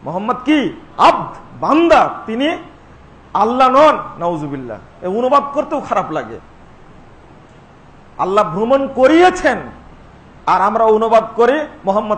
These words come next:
সাল্লাল্লাহু আলাইহি ওয়াসাল্লাম মেরাজে গেলেন। ওই যখন অনুবাদ করেছে মোহাম্মদ গিয়েছিলেন মেরাজে, তখন ভাবতে শুরু করেছে কিভাবে গেলেন তাহলে, কোন গাড়িতে চড়ে গেলেন, কত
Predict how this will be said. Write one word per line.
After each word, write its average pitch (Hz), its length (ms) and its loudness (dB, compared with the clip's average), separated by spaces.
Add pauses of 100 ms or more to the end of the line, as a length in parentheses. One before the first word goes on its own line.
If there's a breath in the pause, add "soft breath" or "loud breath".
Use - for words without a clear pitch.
সাল্লাল্লাহু 202 340 -4
আলাইহি 190 180 -4
ওয়াসাল্লাম 202 240 4
মেরাজে - 400 -4
গেলেন। 190 300 0 (500)
ওই 220 100 -2
যখন 233 340 -4
অনুবাদ 294 360 2
করেছে 269 220 -2
মোহাম্মদ 247 420 -4
গিয়েছিলেন 254 400 0
মেরাজে, 233 360 2 (440 loud breath)
তখন 262 260 0
ভাবতে 220 320 -2
শুরু 226 240 -4
করেছে 185 280 -4
কিভাবে 196 420 -4
গেলেন 185 280 -4
তাহলে, 175 340 -2 (360)
কোন 196 220 -6
গাড়িতে 185 340 0
চড়ে 185 260 -6
গেলেন, 180 260 -2 (420)
কত 180 180 -4